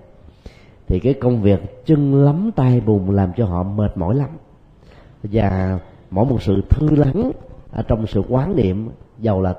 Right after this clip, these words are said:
chỉ hay là thiền quán á, dễ dàng làm cho họ rơi vào giấc ngủ, mà chúng tôi thường gọi là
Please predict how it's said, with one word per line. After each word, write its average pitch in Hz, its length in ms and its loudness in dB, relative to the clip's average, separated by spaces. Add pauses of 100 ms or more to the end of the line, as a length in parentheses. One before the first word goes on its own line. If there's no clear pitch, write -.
chỉ 113 340 0
hay 135 100 0
là 101 60 -2
thiền 90 200 -2
quán 117 300 -4
á, 170 60 -8 (480)
dễ 110 100 0
dàng 95 480 0
làm 98 280 -2
cho 110 100 -2
họ 92 340 -2
rơi 107 180 0
vào 90 160 -2
giấc 127 200 -4
ngủ, 95 300 -2 (300)
mà 92 80 -4
chúng 120 140 0
tôi 107 120 2
thường 95 180 0
gọi 92 140 0
là 87 220 0